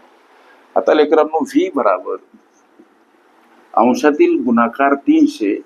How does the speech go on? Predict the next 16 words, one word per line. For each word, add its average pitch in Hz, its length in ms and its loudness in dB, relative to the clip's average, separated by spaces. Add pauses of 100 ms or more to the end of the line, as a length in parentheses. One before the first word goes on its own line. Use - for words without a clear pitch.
छेदस्थानी 139 640 0
पाच 92 460 -2 (420)
आणि 107 380 0
हा 127 240 0
भाग 151 360 -2
जातो 117 480 -6 (800)
साठ 120 420 -2
न. 101 100 -8 (1400)
हे 123 100 4
साठ 143 320 0
काय, 117 360 0
तर 135 200 -6 (140)
उत्तर 120 320 -2 (460)
किलोमीटरमध्ये. - 1120 -2 (1040)
हे 143 140 4
साठ 139 380 0